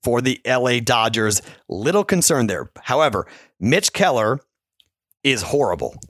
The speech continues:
Three and six with a six point six five E R A.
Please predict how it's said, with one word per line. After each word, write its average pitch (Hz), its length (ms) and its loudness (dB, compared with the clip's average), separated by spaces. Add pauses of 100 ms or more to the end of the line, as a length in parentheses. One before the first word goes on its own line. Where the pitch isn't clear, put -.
(160)
Three 170 260 0
and 190 140 0
six 151 320 0
with 123 120 2
a 113 60 2
six - 280 2
point 131 280 0
six 131 240 2
five 120 320 0
E 120 180 0
R 107 200 0
A. 139 220 0